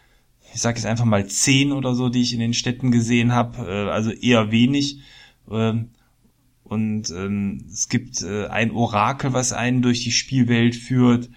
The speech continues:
Das ist so, ähm, von der Hauptstory-Quest auch, äh, oder für die Hauptstory-Quest eine sehr, sehr wichtige Person, dieses Orakel, ähm, ist ein Unterstützer auf dem Weg der Tugend, das kommentiert auch, was man macht, das Spiel merkt eigentlich auch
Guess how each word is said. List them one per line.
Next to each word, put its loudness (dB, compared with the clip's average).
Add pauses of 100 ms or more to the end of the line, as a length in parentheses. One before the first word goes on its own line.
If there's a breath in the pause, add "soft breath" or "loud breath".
(320 soft breath)
Das -6
ist -4
so, -2
ähm, -6 (1000 soft breath)
von 4
der 6
Hauptstory-Quest 2
auch, -6
äh, -8 (100)
oder -4
für -6
die 6
Hauptstory-Quest -2
eine -4
sehr, -2
sehr -4
wichtige 0
Person, 2
dieses -4
Orakel, 0 (420 loud breath)
ähm, -4
ist -2
ein -4
Unterstützer -2
auf -2
dem -2
Weg -2
der -8
Tugend, -2
das 2
kommentiert 2
auch, -4
was -2
man -2
macht, -4
das -4
Spiel -2
merkt -2
eigentlich -4
auch -4